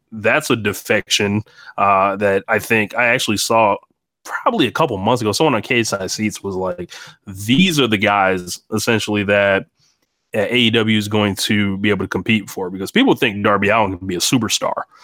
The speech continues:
Uh, I've seen him work a couple times. He's extremely fast in the ring and a daredevil and a unique cat. Like, he's a dude that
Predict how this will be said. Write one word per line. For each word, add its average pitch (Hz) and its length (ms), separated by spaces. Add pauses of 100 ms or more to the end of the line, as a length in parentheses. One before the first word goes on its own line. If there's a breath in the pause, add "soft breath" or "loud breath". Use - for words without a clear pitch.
(240 loud breath)
Uh, 101 260
I've 101 120
seen 156 180
him 117 140
work 110 240
a 95 60
couple 113 260
times. 104 480
He's 104 260
extremely 113 1000 (120)
fast 110 640
in 110 100
the 101 100
ring 104 400 (280 loud breath)
and 95 420
a 98 80
daredevil 95 760 (280 soft breath)
and 101 440 (200)
a 120 80
unique 113 680 (220)
cat. 104 380 (120)
Like, 98 380 (220 loud breath)
he's 110 100
a 117 80
dude 113 520
that 98 360